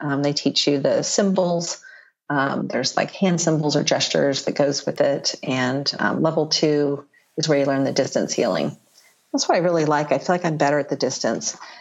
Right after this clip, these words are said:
Um, and then the Reiki master, I'm not sure. I mean, same thing. You can take classes and become a Reiki master.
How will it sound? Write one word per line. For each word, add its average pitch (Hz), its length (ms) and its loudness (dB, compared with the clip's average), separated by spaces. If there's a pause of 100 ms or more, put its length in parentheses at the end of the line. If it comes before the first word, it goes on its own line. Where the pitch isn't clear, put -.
(160)
Um, 151 320 2
and 165 120 2
then 202 100 4
the 202 60 2
Reiki 208 280 0
master, 240 320 0
I'm 196 100 0
not 180 140 0
sure. 202 220 2
I 151 40 0
mean, 151 160 0
same 180 260 0
thing. 143 200 2
You 135 60 -2
can 165 260 -6
take - 220 -2
classes - 500 0
and - 200 -4 (600)
become 160 180 2
a 151 40 2
Reiki 147 340 2
master. - 680 0